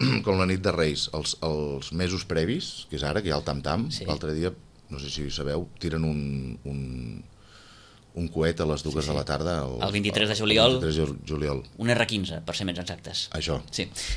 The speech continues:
Speaker 1: El, del Jani, el Jordi, el, i aquest tam-tam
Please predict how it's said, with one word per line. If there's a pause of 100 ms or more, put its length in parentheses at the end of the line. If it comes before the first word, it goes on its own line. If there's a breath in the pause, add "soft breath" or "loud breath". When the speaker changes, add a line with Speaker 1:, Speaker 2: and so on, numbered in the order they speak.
(160)
Speaker 1:
El,
del
Jani,
el (100)
Jordi, (180)
el, (240)
i (420)
aquest
tam-tam